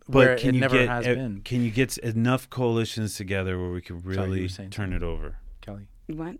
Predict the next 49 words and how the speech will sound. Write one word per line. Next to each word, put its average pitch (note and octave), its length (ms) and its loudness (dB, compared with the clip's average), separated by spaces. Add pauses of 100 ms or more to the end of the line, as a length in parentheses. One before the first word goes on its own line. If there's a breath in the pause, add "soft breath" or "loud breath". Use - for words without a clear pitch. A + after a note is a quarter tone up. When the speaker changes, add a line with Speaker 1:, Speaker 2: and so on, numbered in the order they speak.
(100)
Speaker 2:
you A2 80 -4
were G#2+ 60 -6
saying G2 300 -10
something. G2 320 -18
Speaker 3:
Oh, F#3 300 8 (120)
um, F3+ 320 4
well, A3 200 2
I A#3 80 6
think B3+ 180 2
this G#3 160 -2
is D#3+ 80 -4
the D#3+ 100 -6
thing. C#3 220 -4
So E3+ 140 0
we've, F3 240 0
we've F3 200 0
started F3+ 360 -4
hanging E3+ 260 2
out D3+ 160 0
at D3 80 -4
the - 60 -16
park. C#3+ 260 -6
This D3+ 120 -4
is - 40 -16
part D3+ 240 -6
of D3 60 -4
the B2+ 80 -12
podcast B2+ 480 -8
thing, C3+ 260 -8
'cause D#3+ 100 -10
I E3+ 100 -6
think F3+ 260 -10
the - 80 -18
thing, E3 480 -2 (720 soft breath)
once G3 260 -2
you E3+ 220 -6 (100)
read D#3+ 320 0
all D3+ 180 -2
of C#3+ 120 -4
this C3+ 180 -4
information C3+ 640 -4
and C3+ 100 -12
kind B2 220 -10
of A#2 100 -14 (600)
get D3+ 200 -2
into C3+ 360 -2
a - 20 0
weird, C3 600 -2
uh, - 320 -8